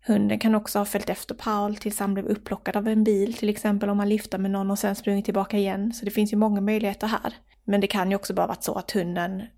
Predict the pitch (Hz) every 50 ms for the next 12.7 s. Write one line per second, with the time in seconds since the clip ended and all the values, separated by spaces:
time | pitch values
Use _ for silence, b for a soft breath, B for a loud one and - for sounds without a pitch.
0 | _ - - 202 - - 175 - - - 185 180 175 170 175 185 185 - - -
1 | - 196 - - - 208 190 156 185 - - 180 - - - - - - - -
2 | - - 185 180 170 160 170 170 180 165 156 160 175 170 - - - - - 214
3 | - - _ _ _ - 196 - - - - - 226 208 208 202 202 202 202 -
4 | 202 202 196 - 202 202 202 - 185 180 202 - 196 190 - - - 220 220 208
5 | 190 185 202 196 202 208 202 202 196 190 190 190 190 - - 190 185 190 - B
6 | B B B B B B B B B B B B _ - 202 - - - - 170
7 | - - 196 196 208 - - 214 226 - - - _ _ - - - 196 190 190
8 | 185 190 233 - - _ _ _ _ _ - 214 196 190 190 196 - 185 190 -
9 | 190 185 190 214 - - _ _ _ _ _ _ 202 196 202 202 202 185 180 -
10 | - 185 185 - 208 208 202 196 185 185 196 208 - - 202 190 190 - - -
11 | 202 190 185 185 180 180 202 - - 208 208 196 - 208 196 185 208 202 196 190
12 | 196 185 185 - - 202 202 - 202 - - - - 233